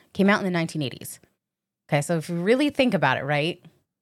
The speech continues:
our gen-, the generations older than us will obviously have a little bit more awareness and input on this, but in the nineteen eighties, when the federal government produced your food,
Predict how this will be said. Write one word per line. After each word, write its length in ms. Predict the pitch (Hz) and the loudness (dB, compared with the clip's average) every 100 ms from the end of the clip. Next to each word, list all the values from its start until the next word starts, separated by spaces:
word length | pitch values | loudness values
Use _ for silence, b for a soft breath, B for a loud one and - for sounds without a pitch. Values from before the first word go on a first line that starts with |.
| _ _ _ 165 | _ _ _ 2
our 160 | 202 | 2
gen-, 280 | 220 208 165 | 2 0 -2
the 100 | 180 | -2
generations 480 | 180 226 214 208 180 | 0 0 0 0 0
older 220 | 175 165 | 0 0
than 100 | 147 | 0
us 180 | 139 - | -4 -4
will 300 | 156 143 - - | -6 -6 -8 -6
obviously 520 | 147 139 - 131 139 _ _ - | -6 -6 -10 -10 -10 _ _ -10
have 100 | 156 | -4
a 60 | |
little 220 | 151 151 143 | 0 2 2
bit 140 | 143 | 0
more 340 | 147 135 135 - - - | 0 -2 -4 -6 -16 -6
awareness 420 | 156 165 151 135 | 0 2 0 -4
and 80 | 143 | -4
input 280 | 190 - 160 | -4 -2 -2
on 160 | 139 | -4
this, 160 | 131 - | -6 -8
but 300 | - 147 - _ B B B B B B B B _ _ _ _ _ _ _ - | -2 -2 -2 _ B B B B B B B B _ _ _ _ _ _ _ 2
in 120 | 185 | 6
the 60 | |
nineteen 340 | 180 214 247 226 | 6 4 0 -2
eighties, 360 | 220 175 151 151 | 0 0 -2 -2
when 340 | 160 151 147 | 0 0 -2
the 60 | 139 | -4
federal 340 | - 180 180 | 0 2 2
government 460 | 165 170 160 135 - _ - | 2 0 0 -6 -10 _ -2
produced 420 | 170 160 175 - | -2 0 -4 -6
your 100 | 151 | -10
food, 500 | - 196 196 185 180 | -6 -4 0 0 -4